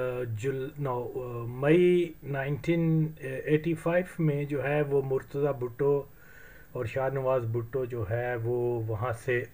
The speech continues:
<clears throat> उन, अ, उनके मुज़ाकरात जो है आखिर में आके नाकाम हो गए कि वो, अ,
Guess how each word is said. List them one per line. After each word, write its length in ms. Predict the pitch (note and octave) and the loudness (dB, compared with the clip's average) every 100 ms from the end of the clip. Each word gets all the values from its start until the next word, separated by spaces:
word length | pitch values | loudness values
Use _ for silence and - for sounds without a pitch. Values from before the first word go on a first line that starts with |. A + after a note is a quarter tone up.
| - G3 | 0 6
<clears throat> 0 | F3+ D#3+ - - - - - - - - - - - - - - - - - - - | 6 6 0 -12 -20 -20 -20 -20 -20 -20 -20 -20 -20 -20 -20 -20 -20 -20 -20 -20 -2
उन, 500 | D#3 D#3 D#3+ D#3 D#3 D#3 | 4 6 6 6 2 0
अ, 240 | D3+ D3 | 0 2
उनके 380 | F#3+ F3+ E3+ F#3+ | 2 2 2 2
मुज़ाकरात 960 | E3+ C#3 A#2+ B2+ - D3+ D3+ D#3+ D#3+ C#3+ | 4 4 2 0 2 4 6 4 2 -4
जो 200 | C3 B2 | -2 0
है 220 | B2 B2+ | 0 -2
आखिर 360 | A#2+ A2+ - C#3+ | -4 -4 -4 -2
में 180 | C#3 | -2
आके 280 | A#2 A#2 C#3 | -2 -4 -4
नाकाम 440 | B2+ A#2 C3 C3+ C3+ | -4 -4 -2 -2 0
हो 280 | A2+ B2 | 0 -2
गए 360 | A2 A#2 B2+ C3 | -2 -2 -2 -4
कि 320 | A#2+ - C3+ | -6 -2 0
वो, 600 | B2+ C#3 D3 C3 C3 F#3+ - - - - - | 0 4 6 6 4 0 -6 -20 -20 -20 -20
अ, 40 | - | -10